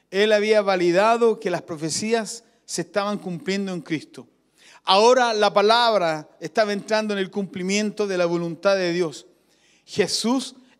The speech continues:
el verdadero sustituto, el Cordero de Dios, anunciado por Juan.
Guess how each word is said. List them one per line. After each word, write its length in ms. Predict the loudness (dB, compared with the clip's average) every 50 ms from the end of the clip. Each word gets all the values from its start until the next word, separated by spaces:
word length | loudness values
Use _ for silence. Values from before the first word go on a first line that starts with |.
| _
el 180 | -2 -2 0 0
verdadero 580 | 0 -2 0 0 2 2 2 2 2 0 -2 -4
sustituto, 720 | -8 -10 -10 -10 -10 -12 -8 -8 -10 -8 -6 -6 -8 -6
el 180 | -6 -6 -6 -4
Cordero 600 | 0 0 0 0 0 0 0 0 0 0 0 -2
de 140 | -2 -2 -2
Dios, 320 | -2 -2 -4 -4 -6 -12 -20 -20 -20 -20 _ _ 0
anunciado 840 | 2 2 2 0 -2 -4 -6 -4 0 2 2 2 2 0 -2 -4 -4
por 180 | -6 -6 -6
Juan. 380 | -8 -6 -6 -6 -6 -6 -10 -16